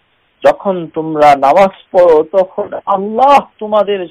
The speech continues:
সামনে চলে আসে। সুবহানাল্লাহি তাআলা। "ফা ইন্নাল্লাহা কিবলা ওয়াজহি ইযা সাল্লা", আল্লাহ সুবহানাহু ওয়া তাআলা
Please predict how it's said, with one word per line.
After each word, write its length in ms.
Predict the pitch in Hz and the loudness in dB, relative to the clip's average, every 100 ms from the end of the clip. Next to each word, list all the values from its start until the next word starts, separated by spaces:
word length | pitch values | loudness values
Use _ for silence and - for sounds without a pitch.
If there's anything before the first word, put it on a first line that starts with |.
| - - | -14 -8
সামনে 440 | 214 214 226 214 | -8 -10 -12 -12
চলে 340 | 185 196 - - | -8 -6 -6 -6
আসে। 440 | - _ - - 403 _ _ _ _ _ | -8 _ -18 -18 -18 _ _ _ _ _
সুবহানাল্লাহি 1600 | - - - - - 120 165 139 123 110 110 117 143 120 - - - | -18 -16 -16 -16 -8 -4 -4 -4 -6 -10 -12 -6 -6 -6 -12 -18 -14
তাআলা। 420 | 62 50 52 50 - _ _ _ _ _ _ _ _ _ _ | -12 -10 -10 -12 -18 _ _ _ _ _ _ _ _ _ _
"ফা 200 | 151 - - | 0 0 0
ইন্নাল্লাহা 1500 | 220 220 214 214 208 202 190 185 208 226 220 180 202 208 190 _ | 0 0 -2 -2 2 2 2 2 4 6 4 2 0 0 -2 _
কিবলা 760 | 285 233 220 196 196 233 208 180 | -6 2 4 4 4 4 4 2
ওয়াজহি 880 | 170 233 208 214 180 180 208 202 175 170 | 2 -2 -2 -8 -18 -16 -16 -18 -20 -16
ইযা 440 | 175 160 151 131 - - | -12 -8 -6 -6 -12 -12
সাল্লা", 540 | 170 127 113 - - _ _ _ _ _ _ - | -12 -12 -18 -20 -20 _ _ _ _ _ _ -14
আল্লাহ 380 | 120 131 139 120 | -12 -2 0 0
সুবহানাহু 560 | - 120 143 151 123 | -6 -10 -6 -4 -4
ওয়া 80 | 117 | -6
তাআলা 640 | - 127 156 190 233 240 | -6 -4 -2 0 0 -2